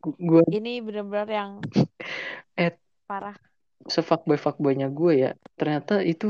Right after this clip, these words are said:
Speaker 1: ada hal yang lebih mencegangkan daripada gapi-, digapin cewek chatting sama yang lain. Itu kayak menurut gue hal biasa, sumpah. Ternyata ada yang lebih tegang, cuy. Ngechat,
Speaker 2: Apa tuh?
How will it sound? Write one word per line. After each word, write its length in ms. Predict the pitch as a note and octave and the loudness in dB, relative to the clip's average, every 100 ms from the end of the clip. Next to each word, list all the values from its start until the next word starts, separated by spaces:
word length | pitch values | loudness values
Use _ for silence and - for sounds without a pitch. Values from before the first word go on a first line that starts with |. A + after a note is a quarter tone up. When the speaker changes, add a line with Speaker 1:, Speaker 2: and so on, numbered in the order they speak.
| F#3+ | -2
Speaker 1:
ada 320 | - D#3+ D#3+ D#3 | 0 2 2 0
hal 200 | - E3 | 0 0
yang 100 | E3 D#3 | 0 2
lebih 240 | E3 E3 - - - | 2 2 -4 -16 0
mencegangkan 720 | E3 D#3 D#3+ D#3+ D#3+ E3 F#3+ | 0 4 2 4 4 4 4
daripada 480 | F3 D#3 D#3+ D3+ D#3+ | 6 4 4 4 4
gapi-, 540 | D3+ D3+ D3+ - D#3+ - | 6 4 4 2 0 0
digapin 720 | D#3 D3 D3 D3 D3+ D3 C#3+ C#3+ | -4 2 2 4 0 -2 -6 -4
cewek 480 | C3+ C#3 D3 - _ _ _ _ _ | 0 2 2 -2 _ _ _ _ _
chatting 260 | - - C#3+ | -4 -2 -4
sama 240 | D3 C#3 | -4 -4
yang 140 | C#3+ C#3 | -2 0
lain. 220 | D#3+ F3 E3+ | 0 0 -2
Itu 320 | D#3 F#3 - | -4 -4 -6
kayak 320 | - D3 - - - _ - | -2 -2 -2 -6 -20 _ -2
menurut 180 | D3 D3+ | 0 0
gue 120 | F3+ F3+ _ _ _ B2 | -2 -6 _ _ _ -2
hal 80 | B2 | -2
biasa, 300 | B2 B2+ - D3+ - _ _ | -2 -6 -8 -10 -10 _ _
sumpah. 320 | D#3+ D#3+ E3 - - - _ | -8 -6 -8 -12 -20 -20 _
Ternyata 280 | D#3+ E3+ G#3 F#3 | -6 -2 0 4
ada 60 | G3 | 4
yang 140 | F#3+ | 4
lebih 200 | F#3 F#3 F3+ - - - | 4 4 2 -2 -12 -2
tegang, 400 | F3 F3+ G#3+ A3 A3 | 2 6 6 6 0
cuy. 400 | A#3 A3 F#3+ - _ _ _ - _ _ _ _ _ _ _ _ _ _ E3+ | -2 0 -2 -6 _ _ _ -20 _ _ _ _ _ _ _ _ _ _ -2
Ngechat, 360 | F3 - G3 G#3+ | -2 0 -2 -2
Speaker 2:
Apa 120 | A#3 | -6
tuh? 140 | G#3+ | -10